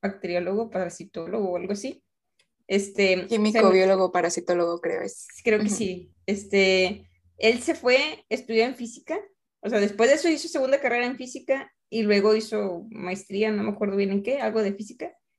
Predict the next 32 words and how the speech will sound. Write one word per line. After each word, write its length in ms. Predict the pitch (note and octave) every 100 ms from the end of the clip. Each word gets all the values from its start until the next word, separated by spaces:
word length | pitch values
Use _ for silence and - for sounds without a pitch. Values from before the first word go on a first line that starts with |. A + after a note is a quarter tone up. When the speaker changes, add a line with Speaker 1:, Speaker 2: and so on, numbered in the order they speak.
| _ -
Speaker 1:
y 80 |
ahorita 200 | G#3+ A3
está 120 | B3+ B3+
haciendo 180 | C4 B3
su 120 | B3+
doctorado 420 | G#3+ - G3 G3+
en 80 | G#3
matemáticas. 760 | G3+ F#3+ F#3+ G3+ - - - _ _ _ _ _ -
Y 100 | A3+
está 180 | A#3+ A3
estudiando 760 | A3 C4+ B3 A#3 A#3+ C4 - _ -
<laughs> 760 | B3+ - _ _ - - _
la, 380 | G#3+ A3 F#3+ -
co-, 160 | A3 G#3
como 460 | A3 G#3+ G3 G3+
propiedades 800 | A3 G#3 A3+ G3+ F#3+ G3+ A#3 A3+ F#3
de, 340 | F3+ - - G3
de 260 | G3 F#3+
grupos, 460 | F#3+ A#3+ G#3+ G#3+ G#3+
unos 220 | G#3+ A#3
objetos 360 | B3 G#3 G3+ A3
que 80 | -
se 100 | F#3
llaman 240 | G3 G3+
grupos 400 | F3+ F3+ F3 -
en 80 | D#3+
matemáticas, 760 | D#3 - E3 F#3 G3+ B3 - _ _ _ _ -
eh, 640 | - F#3 F#3 F3+ E3+ F3 -
pero 280 | G3+ G3 F#3+
enfocado 500 | F#3+ F#3 F3+ F3 G3+
a 60 |
nucleótidos. 840 | A3 G3 F3+ F3+ F3+ F3 E3+ -